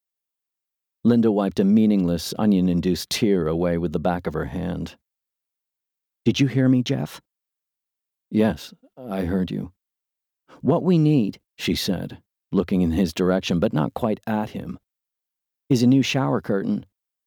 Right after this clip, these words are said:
In all likelihood, that was the level of need she'd been about to express over the phone before he began to die. "A dozen eggs,"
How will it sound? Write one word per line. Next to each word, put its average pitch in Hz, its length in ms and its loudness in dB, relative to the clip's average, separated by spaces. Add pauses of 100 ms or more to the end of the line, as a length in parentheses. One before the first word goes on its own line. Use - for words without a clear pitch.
(1080)
In 107 80 4
all 104 220 2
likelihood, 87 640 0
that 90 220 0
was 80 100 -6
the 87 140 -2
level 85 260 0
of 78 140 -4
need 87 280 -2
she'd 80 280 -4
been 87 120 0
about 85 300 0
to 85 120 -2
express 85 460 -4
over 85 160 0
the 87 120 -2
phone 98 400 -2
before 87 280 -4
he 87 120 -2
began 87 380 -2
to 90 100 -2
die. 92 420 -6 (1160)
"A 117 60 0
dozen 113 300 0
eggs," 104 420 -8